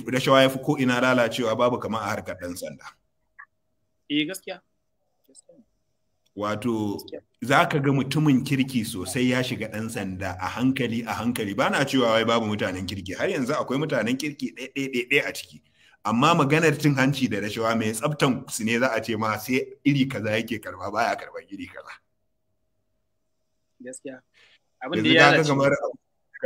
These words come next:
Speaker 1: kamar, kamar, kamar wani, a, ba na, ba na ce abokina ba, wani abokin ku ba tare da na faɗi suna ba. Kaga wannan, <laughs> kaga, wato, abu ne da, kuma shi cin hanci, wato, kamar,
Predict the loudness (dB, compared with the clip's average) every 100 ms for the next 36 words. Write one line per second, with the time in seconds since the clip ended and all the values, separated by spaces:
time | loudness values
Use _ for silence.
0 | -4 0 2 2 2 2 2 2 -2 -10
1 | -6 0 2 4 4 4 2 0 -2 0
2 | -2 0 4 4 4 0 0 0 0 0
3 | 0 0 0 0 0 0 0 0 0 -4
4 | -2 -2 -2 -4 -2 -2 -2 2 2 2
5 | -2 -8 -6 -6 -4 -4 -4 0 0 2
6 | 2 2 0 0 -4 -6 -10 -10 -12 -12
7 | 0 2 2 -2 -4 -12 -4 0 2 2
8 | 0 -2 -6 _ 0 2 2 2 2 2
9 | 4 4 0 -8 _ -4 -2 0 -2 0
10 | 0 0 -2 -2 -2 -4 -4 -4 -4 -4
11 | -6 -2 0 0